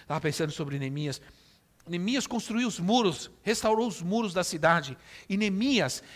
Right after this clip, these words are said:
ele, a primeira coisa que ele fez foi restaurar o louvor e adoração e fazer com que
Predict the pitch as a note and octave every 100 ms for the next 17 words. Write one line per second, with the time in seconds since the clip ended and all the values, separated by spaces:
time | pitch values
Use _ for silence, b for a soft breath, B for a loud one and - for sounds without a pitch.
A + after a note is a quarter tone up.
0 | D#3 - D4+ D4 C4+ - - G#3+ B3 C#4+
1 | D4 C#4+ C4 B3+ B3 - C4+ C#4 C4 A3+
2 | C4 B3+ A#3+ C4+ C#4+ A#3 F#3+ A#3 C#4 B3
3 | A#3+ G3 - C4+ B3+ E3+ B B A3 A#3+
4 | B3 C#4 C#4 A3 C4 C#4 G#3 -